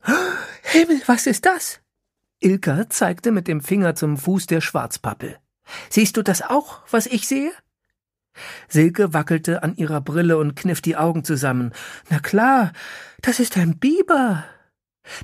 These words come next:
Die siedeln hier entlang des Rheins wieder an, stand neulich in der Zeitung.“ Blitzschnell schoss sie ein paar Schnappschüsse.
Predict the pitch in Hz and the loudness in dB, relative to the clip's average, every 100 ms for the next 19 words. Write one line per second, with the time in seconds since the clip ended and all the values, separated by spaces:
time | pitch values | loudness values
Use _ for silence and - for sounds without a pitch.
0 | - 202 226 226 214 190 202 190 - 185 | 2 4 4 4 4 4 4 4 0 0
1 | 175 202 196 190 170 170 226 233 - 170 | 2 4 2 2 0 2 2 0 0 0
2 | 170 214 254 175 - - 160 170 117 117 | 2 2 2 0 -4 0 0 2 -2 -2
3 | - 120 117 - 139 - - - _ _ | -2 -2 -4 -4 -6 -8 -14 -18 _ _
4 | _ _ _ _ - 254 311 - - 147 | _ _ _ _ 0 0 0 -4 0 0
5 | 180 285 - - 190 - 196 175 180 185 | 0 -4 -6 -2 -2 -2 -2 -2 -2 -2
6 | 196 - 214 - - - - | -2 -2 -4 -4 -12 -12 -16